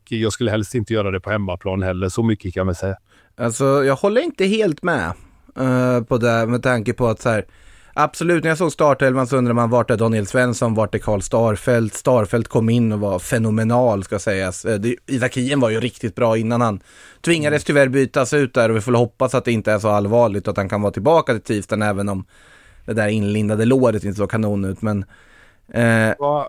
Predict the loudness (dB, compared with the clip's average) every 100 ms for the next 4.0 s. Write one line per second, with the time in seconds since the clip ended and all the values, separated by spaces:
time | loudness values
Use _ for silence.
0 | -4 0 2 2 0 0 0 0 0 0
1 | -2 -2 -4 -2 -2 0 0 0 -4 -2
2 | 0 2 2 0 0 -2 -2 -2 -2 -2
3 | -6 -6 -4 -4 -4 -2 -2 -4 -8 -20